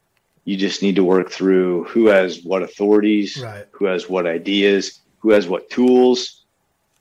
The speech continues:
Speaker 1: to get it done in the, the best manner possible. And you gotta, like, check your ego and see who has what,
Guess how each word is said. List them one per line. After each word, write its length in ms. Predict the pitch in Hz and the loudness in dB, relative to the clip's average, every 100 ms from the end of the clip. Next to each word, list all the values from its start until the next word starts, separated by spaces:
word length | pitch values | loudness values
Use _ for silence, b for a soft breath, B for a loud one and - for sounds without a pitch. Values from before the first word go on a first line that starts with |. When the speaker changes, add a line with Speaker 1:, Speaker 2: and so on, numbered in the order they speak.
| - | -10
Speaker 1:
to 100 | 101 | -6
get 240 | 90 101 | -2 0
it 160 | 104 92 | 0 -4
done 540 | 98 98 98 101 92 _ _ _ | -6 -4 -4 -6 -8 _ _ _
in 480 | - - - 85 85 _ _ _ | -10 -8 -6 -6 -8 _ _ _
the, 300 | - 90 80 - _ - | 0 0 0 -10 _ -6
the 80 | - | 0
best 280 | 92 - | 0 0
manner 180 | 92 78 | -4 -6
possible. 540 | - 85 82 - 78 - _ b b b b - | -2 -2 -2 -6 -8 -10 _ b b b b -8
And 160 | 90 82 | -4 -4
you 120 | 80 | 0
gotta, 360 | 85 80 71 - - | 2 0 -2 -10 -8
like, 240 | 71 - | -8 -8
check 280 | - 98 - | -2 -2 2
your 100 | 110 | 4
ego 560 | 107 104 101 104 101 - _ _ _ - | 6 6 4 4 2 -8 _ _ _ -10
and 460 | 78 76 73 71 - _ | -8 -8 -10 -12 -18 _
see 320 | - - 113 | -6 0 2
who 320 | 101 101 98 | 4 4 2
has 400 | 87 95 92 87 | 2 2 2 0
what, 400 | 92 92 92 - | -2 0 0 -4